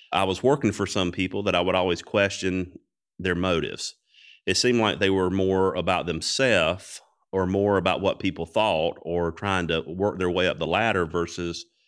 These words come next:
what was the best for their staff and what was the best for the residents that they were taking care of. So while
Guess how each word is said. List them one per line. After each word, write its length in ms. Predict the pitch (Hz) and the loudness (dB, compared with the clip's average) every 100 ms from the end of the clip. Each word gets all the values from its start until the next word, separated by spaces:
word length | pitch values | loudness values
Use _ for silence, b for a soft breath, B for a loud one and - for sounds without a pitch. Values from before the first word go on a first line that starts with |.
| b b b b | b b b b
what 240 | - 101 98 | -4 0 2
was 160 | 95 | 0
the 80 | - | -2
best 340 | 90 98 95 - | 2 2 2 -2
for 140 | 92 | -2
their 160 | 85 78 | -2 -2
staff 560 | - 104 85 71 - | 0 0 2 0 -4
and 100 | 82 | -4
what 120 | 87 | -4
was 100 | 73 | -4
the 80 | - | -6
best 280 | 82 92 92 | 0 0 -2
for 100 | 90 | -6
the 100 | 82 | -4
residents 520 | 85 90 85 82 - | 0 2 0 -4 -6
that 100 | 76 | -4
they 140 | 85 82 | 0 0
were 80 | |
taking 280 | 80 87 80 | 0 -2 -4
care 240 | - 98 85 | -4 -2 -2
of. 320 | 64 50 - _ b b b b b | -4 -8 -12 _ b b b b b
So 280 | - 104 95 | -6 0 2
while 480 | 90 90 90 85 82 | 2 2 2 0 -4